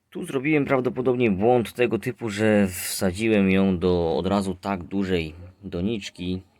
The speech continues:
e, przez co wolno się rozrasta. Tu widzimy, że ma, e, ma,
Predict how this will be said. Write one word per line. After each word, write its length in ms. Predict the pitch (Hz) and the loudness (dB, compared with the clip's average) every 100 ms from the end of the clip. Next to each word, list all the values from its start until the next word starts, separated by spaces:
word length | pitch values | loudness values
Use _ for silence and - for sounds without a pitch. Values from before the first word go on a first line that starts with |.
| _ - | _ -16
e, 300 | 80 78 85 | -12 -10 -10
przez 560 | - - 90 87 - | -12 -6 -4 -4 -8
co 560 | - 90 87 87 85 85 87 _ - | -6 -4 -2 -2 -2 -6 -10 _ -18
wolno 720 | 87 104 107 101 98 92 92 _ _ | -4 0 2 2 2 0 -4 _ _
się 200 | - 92 | -14 -8
rozrasta. 520 | 87 85 67 - - | -6 -4 -6 -10 -16
Tu 120 | - | -8
widzimy, 440 | 104 95 101 101 95 - - - _ | -4 -2 0 0 0 -4 -20 -20 _
że 180 | 101 101 | -10 -8
ma, 380 | 117 131 117 92 90 _ _ _ _ _ _ _ _ - | -4 -4 -2 -4 -8 _ _ _ _ _ _ _ _ -14
e, 460 | 85 85 85 85 | -8 -6 -4 -2
ma, 460 | 87 117 113 92 87 | -2 0 0 0 -4